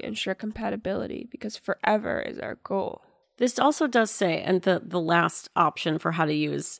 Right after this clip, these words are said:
Speaker 2: A I to date is to help with matchmaking. I, so there's this app called Iris Dating, and it uses patterns and data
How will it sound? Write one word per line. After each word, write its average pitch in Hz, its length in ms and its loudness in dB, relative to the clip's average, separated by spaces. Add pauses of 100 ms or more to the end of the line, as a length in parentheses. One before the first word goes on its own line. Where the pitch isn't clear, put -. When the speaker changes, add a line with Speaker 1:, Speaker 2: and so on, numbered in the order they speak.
Speaker 2:
A 165 160 4
I - 380 2 (440)
to 185 160 -2
date 151 360 0
is 180 220 2
to 180 100 0
help 160 240 2
with - 180 -10
matchmaking. - 800 -6 (600)
I, 196 360 6
so - 200 -2
there's 202 180 6
this 214 220 2
app 202 260 6
called 185 220 2
Iris 185 400 6
Dating, 170 480 0 (120)
and 175 120 -2
it 170 100 -2
uses 165 320 -2
patterns 185 460 0
and 175 120 -2
data 165 520 0